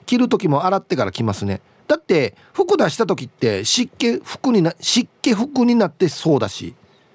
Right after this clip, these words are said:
去年のカジャーが再び現れそうだしさ、洗わないと去年の何かが付着していそうだし、洗いますね。ヒブさん、ジーパンは洗わないでヴィンテージ風にしてる？洗わんと臭いかね？はい、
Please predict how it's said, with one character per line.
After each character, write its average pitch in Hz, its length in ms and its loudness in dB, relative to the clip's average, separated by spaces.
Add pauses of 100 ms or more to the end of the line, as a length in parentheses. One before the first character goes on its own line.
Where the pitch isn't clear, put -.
(380)
去 233 140 2
年 226 160 2
の 170 80 2
カ 170 120 0
ジ 147 60 0
ャ 156 120 2
ー - 20 -8
が 139 180 0 (160)
再 - 120 -4 (200)
び 202 80 -2
現 - 80 -4 (260)
れ 165 60 0
そ 180 160 0
う 151 60 2
だ 104 80 -2
し - 60 -8
さ、 87 260 -6 (420)
洗 302 220 2
わ 254 80 2
な 175 100 2
い 147 80 -2
と 117 240 0 (380)
去 339 180 2
年 349 160 4
の 214 100 4
何 254 220 2
か 220 100 2
が 139 140 0
付 175 140 -8
着 214 240 -2
し - 60 -2
て 185 100 4
い 135 60 2
そ 170 160 2
う - 20 0
だ 113 80 0
し、 98 220 -6
洗 214 180 -2
い 214 80 0
ま 107 100 -2
す - 100 -12
ね。 90 200 -6 (420)
ヒ 127 140 -2
ブ 120 100 0
さ 98 220 -2 (200)
ん、 131 40 -6
ジ 156 100 2
ー 160 60 2
パ 175 80 2
ン 160 100 2
は 170 140 0
洗 180 160 2
わ 165 80 0
な 131 80 -2
い 107 40 -2
で 113 120 -2
ヴ 104 40 -6
ィ 139 120 0
ン 131 60 -4
テ 156 100 2
ー - 20 2
ジ 131 80 0
風 135 140 0
に 135 80 -2
し - 40 -10
て 104 80 -2
る？ 87 160 -4 (420)
洗 196 160 0
わ 165 80 0
ん 123 40 -10
と 156 80 -6
臭 165 220 -2
い 156 60 -2
か 123 80 -2
ね？ 104 360 -2 (840)
は 110 140 -4
い、 - 60 -8